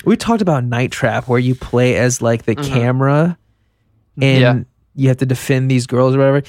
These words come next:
Speaker 1: Well, in this game, you play as a, ah, what is the name of it in, in streams when you have someone, a moderator in a stream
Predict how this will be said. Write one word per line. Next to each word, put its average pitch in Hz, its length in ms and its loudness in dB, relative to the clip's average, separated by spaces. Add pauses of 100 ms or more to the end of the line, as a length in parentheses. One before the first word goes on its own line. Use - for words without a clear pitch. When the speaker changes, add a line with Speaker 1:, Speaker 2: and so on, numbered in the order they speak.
(200)
Speaker 1:
Well, 143 120 2
in 135 100 2
this 196 220 2
game, 131 480 0 (1120)
you 147 240 2
play 156 380 0
as 135 440 2 (100)
a, 123 680 0 (1900)
ah, - 340 -8
what 131 140 -4
is 127 100 -2
the 123 80 -6
name 113 220 -4
of 113 100 -4
it 113 160 -4
in, 120 320 -6
in 127 120 0
streams 123 500 -2
when 127 100 -2
you 123 80 0
have 123 240 0
someone, 120 600 -4 (100)
a 131 60 -2
moderator 127 580 0
in 117 160 -2
a 127 60 2
stream 131 640 -2